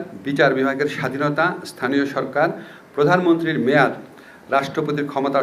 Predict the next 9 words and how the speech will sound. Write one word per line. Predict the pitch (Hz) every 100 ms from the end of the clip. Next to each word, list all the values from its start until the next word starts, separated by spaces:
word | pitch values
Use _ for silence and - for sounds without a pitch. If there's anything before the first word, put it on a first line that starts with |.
| -
সহ | 147 -
যে | 131 131
তিরিশটি | 147 160 - 165 147
বিষয়ে | - 143 135
জুলাই | 123 127 131 131
জাতীয় | 127 120 135 131
সনদে | 127 123 131 135
ঐকমত্য | 131 - 131 120 120 - 120 -
হয়েছে, | 131 135 -